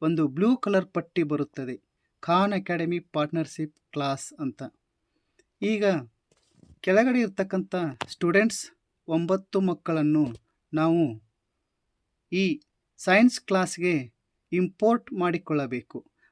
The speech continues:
ಮತ್ತೆ ನಾವು ಹೊಸದಾಗಿ ಆ್ಯಡ್ ಮಾಡುವ ಅವಶ್ಯಕತೆ ಇರುವುದಿಲ್ಲ. ಆದ್ದರಿಂದ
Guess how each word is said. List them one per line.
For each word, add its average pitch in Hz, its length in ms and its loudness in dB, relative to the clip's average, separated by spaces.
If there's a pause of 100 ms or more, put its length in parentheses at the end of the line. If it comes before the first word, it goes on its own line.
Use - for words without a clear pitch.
(100)
ಮತ್ತೆ 214 360 0
ನಾವು 190 300 2 (360)
ಹೊಸದಾಗಿ 208 560 2
ಆ್ಯಡ್ 190 240 2
ಮಾಡುವ 165 340 0
ಅವಶ್ಯಕತೆ 151 640 -4 (200)
ಇರುವುದಿಲ್ಲ. 143 460 -2 (580)
ಆದ್ದರಿಂದ 180 580 2